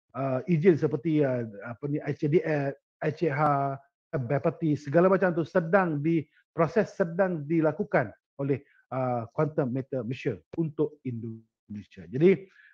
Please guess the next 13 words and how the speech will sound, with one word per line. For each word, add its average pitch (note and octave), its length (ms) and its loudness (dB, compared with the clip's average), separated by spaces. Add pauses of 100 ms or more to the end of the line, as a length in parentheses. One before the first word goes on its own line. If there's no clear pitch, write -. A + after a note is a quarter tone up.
(100)
tak B2 160 -6
usah D#3+ 80 -2
khawatir, D#3+ 560 4 (480)
eh, D3+ 80 -2
bisa B2+ 240 -4
aku D3 160 -2
atur D#3+ 320 2
untuk, C3 320 -2
ah, A#2 80 -6
bapa-bapa, C3 480 0
ibu-ibu C3+ 400 0
di B2+ 80 -4
sana. D#3+ 320 2